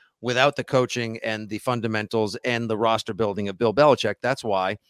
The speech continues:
to me, it will always be the greatest partnership in sports history, Belichick and Brady.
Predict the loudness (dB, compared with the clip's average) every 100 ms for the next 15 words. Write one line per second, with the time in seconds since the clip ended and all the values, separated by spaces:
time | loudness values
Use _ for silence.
0 | _ _ -2 2 2 2 0 2 4 4
1 | 4 -2 -4 -4 -6 -10 _ _ -8 -2
2 | 2 2 0 -6 0 6 6 6 -2 -2
3 | -4 -6 -14 _ _ -4 -4 -2 -2 -2
4 | -2 -4 -6 -6 -6 -8 _ _ _ 2
5 | 2 0 -4 -6 _ -12 -8 -6 -8 -14